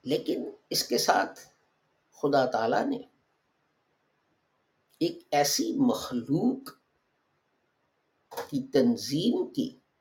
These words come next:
جس پر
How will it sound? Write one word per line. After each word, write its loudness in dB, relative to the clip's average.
جس -2
پر 2